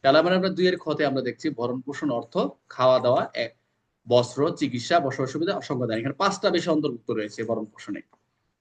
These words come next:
প্রথম হচ্ছে খাওয়া দাওয়া, বস্ত্র, চিকি-, চিকি-, এটা কি চিকি-, এটা বলেন তো, চিকিৎসা উচ্চারণ করেন তো কেউ, কে বলেন তো, চিকি-, চিকিৎসা বলেন তো, কি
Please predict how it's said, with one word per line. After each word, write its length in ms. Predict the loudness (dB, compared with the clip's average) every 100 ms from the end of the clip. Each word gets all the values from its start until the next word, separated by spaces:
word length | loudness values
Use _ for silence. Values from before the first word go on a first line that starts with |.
| _
প্রথম 200 | -4 0
হচ্ছে 220 | 0 0
খাওয়া 300 | -2 4 6
দাওয়া, 300 | 8 8 6 2 -8 2
বস্ত্র, 440 | 2 2 -2 -2
চিকি-, 400 | -2 -4 -4 -8 _ _ _ -4
চিকি-, 420 | -2 2 0 0
এটা 100 | 0
কি 240 | 2 0 0
চিকি-, 600 | 0 4 4 2 -6 -6
এটা 120 | 0
বলেন 220 | 2 4
তো, 140 | 2 0
চিকিৎসা 320 | 0 2 2
উচ্চারণ 320 | 2 -2 -2
করেন 180 | -2 -2
তো 80 | -4
কেউ, 220 | -6 -8 _ _ _ _ _ _ _ _ _ _ _ _ _ _ _ -2
কে 100 | 2
বলেন 260 | 4 4
তো, 140 | 2 0
চিকি-, 460 | 0 0 0 -2
চিকিৎসা 420 | -6 -2 0 2
বলেন 200 | 4 2
তো, 100 | -2
কি 320 | -4 -4 -6